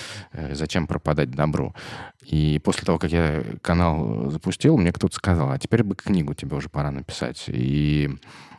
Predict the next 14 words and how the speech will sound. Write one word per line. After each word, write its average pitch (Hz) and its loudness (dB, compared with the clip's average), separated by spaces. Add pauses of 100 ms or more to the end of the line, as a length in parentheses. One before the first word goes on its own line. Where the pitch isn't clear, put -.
мой 76 -2
знакомый 87 2
п-, - -12 (1300)
собрал 82 4 (140)
количество, 73 0
некоторые 73 -2
публикации 85 2 (360)
с - -10
канала 82 2
«Хемингуэй 78 0
позвонит» 87 2
и, 101 2
типа, 65 0
с-, - -16